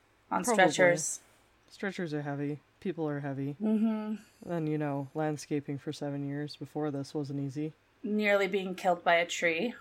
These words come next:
Speaker 2: Yeah, so.
Speaker 1: I'm glad you did not die.
Speaker 2: Yeah, I guess, eh? <laughs>
Speaker 1: <laughs> It almost got really dark. <laughs>
Speaker 2: Were you a theater, theater kid growing up?
Speaker 1: No.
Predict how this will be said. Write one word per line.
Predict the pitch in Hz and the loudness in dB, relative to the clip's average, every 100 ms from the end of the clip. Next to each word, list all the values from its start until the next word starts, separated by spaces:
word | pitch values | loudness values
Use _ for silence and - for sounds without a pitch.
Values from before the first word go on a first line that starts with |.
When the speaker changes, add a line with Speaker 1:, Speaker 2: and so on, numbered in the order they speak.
| - | -6
Speaker 2:
Yeah, | 190 262 277 _ | 0 0 -2 _
so. | - 170 170 175 _ _ _ _ - | -10 -4 -4 -4 _ _ _ _ 4
Speaker 1:
I'm | 269 | 4
glad | 302 339 381 | 8 8 6
you | 285 | 4
did | 262 | 2
not | 208 185 180 | 2 0 6
die. | 175 170 175 - _ - | 6 6 4 -8 _ -2
Speaker 2:
Yeah, | 247 311 - - | 2 2 0 -6
I | 175 | -4
guess, | 175 165 - | 0 0 -2
eh? | 151 180 _ _ _ - - - | -4 -4 _ _ _ -20 -10 4
<laughs> | 294 254 254 247 - 247 254 | 4 4 -2 -4 -4 -4 0
Speaker 1:
<laughs> | 262 262 302 330 349 339 339 - 294 262 - - - - - - - - | 4 6 4 2 0 -2 -2 -4 -2 -4 -4 -4 -6 -6 -6 -6 -6 4
It | 233 220 | 6 8
almost | 208 240 262 | 8 6 10
got | 240 - 190 | 10 10 4
really | 190 185 | 2 2
dark. | 175 160 175 - 285 262 254 262 | 0 0 -2 6 6 8 4 2
<laughs> | - 285 262 | 4 4 4
Speaker 2:
Were | 185 196 | 4 4
you | 202 220 240 | 6 8 8
a | 202 180 - | 8 6 2
theater, | 160 160 165 - - | 0 2 0 -4 -6
theater | 180 175 190 - | -2 0 -2 0
kid | 202 190 - | -2 -2 -10
growing | - 190 190 | -6 -2 -2
up? | 220 - _ | -2 -6 _
Speaker 1:
No. | 185 170 - | -2 0 0